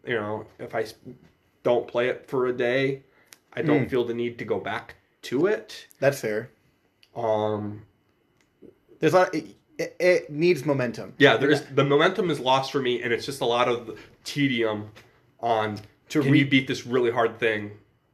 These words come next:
Speaker 2: And you haven't practiced it in a hot minute.
Speaker 1: And if you stop practicing it, you lose, and it just takes a while to get back in the swing of things.
Speaker 2: Right.
Speaker 1: Um, it's definitely a great game.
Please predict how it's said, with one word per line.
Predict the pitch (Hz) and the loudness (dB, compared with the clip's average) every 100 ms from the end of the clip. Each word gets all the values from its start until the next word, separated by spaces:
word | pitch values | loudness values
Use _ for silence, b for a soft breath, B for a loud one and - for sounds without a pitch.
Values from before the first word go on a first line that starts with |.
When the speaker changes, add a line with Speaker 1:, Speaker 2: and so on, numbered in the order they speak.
| - | -12
Speaker 2:
And | 135 | -2
you | 131 | -2
haven't | 123 | 0
practiced | 117 110 107 | -2 -4 -4
it | 110 104 | -4 -2
in | 107 107 101 98 101 | -2 -4 -8 -14 -16
a | 107 | -6
hot | 117 98 | -6 -6
minute. | 104 90 - - | -8 -10 -10 -6
Speaker 1:
And | 120 | -4
if | 113 | -2
you | 117 113 110 | -2 -2 -6
stop | - 139 120 | 0 0 2
practicing | 135 120 - 127 120 | 2 2 0 -6 -4
it, | 113 | -4
you | 117 | -6
lose, | 117 113 107 | -4 -4 -4
and | 117 | -6
it | 104 104 | -6 -10
just | - | -4
takes | 127 120 | -2 0
a | |
while | 113 107 | 0 0
to | |
get | 113 | -2
back | 101 101 110 | -2 -2 -4
in | |
the | 101 | -8
swing | 107 104 | -6 -8
of | 104 | -8
things. | 104 101 - | -10 -10 -6
Speaker 2:
Right. | 110 98 92 - _ _ | -6 -4 -8 -14 _ _
Speaker 1:
Um, | 110 101 98 104 104 b b b b _ _ _ - | -4 -2 -2 -6 -14 b b b b _ _ _ 2
it's | 117 | 4
definitely | 143 135 135 113 110 107 - | 4 2 2 2 2 -2 -8
a | 110 | 0
great | 113 92 | 2 2
game. | 110 98 90 | -4 -8 -10